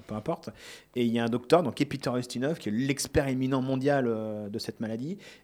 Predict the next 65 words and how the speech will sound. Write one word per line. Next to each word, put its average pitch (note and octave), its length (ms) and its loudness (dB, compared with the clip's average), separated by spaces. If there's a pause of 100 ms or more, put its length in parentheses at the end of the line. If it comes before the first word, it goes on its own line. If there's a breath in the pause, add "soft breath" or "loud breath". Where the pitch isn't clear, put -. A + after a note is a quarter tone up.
Et A#2 60 -2
il - 20 0
dit : « A#2+ 120 2
Non, B2 140 2
mais B2+ 140 2
votre A2+ 160 0
gamin, B2 320 2
il, G#2 300 0
il G#2+ 100 -2
a G#2+ 60 0
deux A#2+ 100 2
mois A#2+ 180 2
à A2 60 0
vivre, A2 340 -6
euh, F#2+ 40 -8
voilà. » F#2 260 -12
Et C3 100 4
eux, E3 80 10
ils D3+ 60 8
refusent, C3 420 0
ils A#2 80 -8
disent : « G#2+ 160 -8
Non, B2 160 -4
on C3 80 -4
va A2 120 0
apprendre, B2+ 380 -2
on A#2 60 -2
a A2 40 -2
des A2+ 120 0
gens A2+ 140 -2
lettrés, C3+ 500 -4
on A#2 140 -4
a G#2+ 80 -6
toujours C#3 320 -4
étudié, A2 360 -6
on C3+ 140 -4
a, G2+ 220 -6 (280 loud breath)
ils G#2+ 140 -6
ont... G#2 180 -2 (300)
ils B2 140 -2
ont - 20 4
habité C3 260 0
en C3+ 120 4
Afrique, D3 340 -2
donc A#2+ 160 -6
on G#2 80 -6
a, G#2+ 160 -2
on A#2 140 -4
a A#2+ 40 -2
appris A#2+ 200 -4
les B2 60 0
dialectes A#2+ 420 -4
et G#2 40 -8
tout, E3+ 140 -12
on F#3 60 -4
va B2+ 80 -4
faire D#3 140 -6
la B2+ 100 -2
même B2 140 2
chose, B2 200 -6
on B2+ 80 -6
connaît A#2 220 -4
pas D3 160 2
la C3 100 0
science, - 320 -4